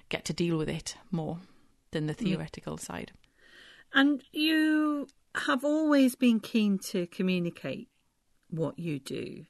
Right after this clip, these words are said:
Speaker 2: You know, the Robot Orchestra wasn't, wasn't the first. You know, you've, you've presented a T V series, Nation of Inventors. You've delivered the Royal Institution's Christmas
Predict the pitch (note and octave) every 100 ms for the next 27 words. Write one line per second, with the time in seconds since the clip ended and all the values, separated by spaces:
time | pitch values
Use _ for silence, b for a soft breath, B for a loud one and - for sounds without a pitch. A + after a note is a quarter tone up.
0 | - F#3 D3 C#3+ C#3+ D#3+ D3+ F3 F3+ D#3
1 | - - E3+ - - C#3 C#3+ D3 - D#3+
2 | - D3+ D3 - B B B - E3+ -
3 | F#3 D#3 C#3+ - F3+ E3+ D#3 E3+ - B
4 | B - E3+ - E3+ D#3+ D3+ - D#3 D3+
5 | - - G#3 A3 G3+ A#3 G#3+ G3+ G3 G3
6 | F#3+ F3 E3 - E3 D#3 D3+ D3+ F3 F3
7 | F3+ E3+ E3 D#3+ D#3 - - D3+ C#3+ D3+
8 | - D#3 D#3+ D#3+ D3 D#3+ - F#3 - F#3
9 | E3+ - - G#3 A3 G3+ -